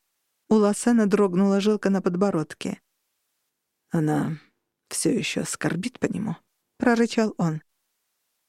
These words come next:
Я закусила губу, раздумывая, сказать ли ему часть правды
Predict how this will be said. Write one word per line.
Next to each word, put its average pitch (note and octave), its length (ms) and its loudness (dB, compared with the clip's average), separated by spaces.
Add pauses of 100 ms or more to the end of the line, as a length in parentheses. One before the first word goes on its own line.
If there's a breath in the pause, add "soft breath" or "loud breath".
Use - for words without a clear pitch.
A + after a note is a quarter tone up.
(100)
Я A#3+ 260 4
закусила A#3 540 2
губу, G#3+ 380 2
раздумывая, G3+ 920 2
сказать C#4+ 600 -2
ли A3+ 180 2
ему G#3+ 220 2
часть - 360 -4
правды B3+ 540 0